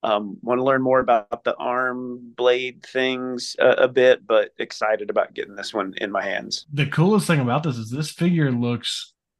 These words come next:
Speaker 2: like it's a hundred percent new. Every accessory looks new. I mean, maybe the katana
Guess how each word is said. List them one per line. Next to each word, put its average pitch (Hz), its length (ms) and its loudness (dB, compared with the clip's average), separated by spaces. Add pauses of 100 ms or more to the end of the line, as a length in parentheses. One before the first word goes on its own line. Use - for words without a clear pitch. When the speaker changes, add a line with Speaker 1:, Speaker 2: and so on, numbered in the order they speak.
(160)
Speaker 2:
like 123 180 -6
it's 135 140 -4
a 156 60 2
hundred 139 280 0
percent 117 300 -6
new. 104 200 -6 (520)
Every 160 260 2
accessory 151 920 0
looks 131 320 -6
new. 101 420 -4
I 123 60 -6
mean, 127 360 4
maybe 170 460 6
the 147 180 -2
katana 139 580 -4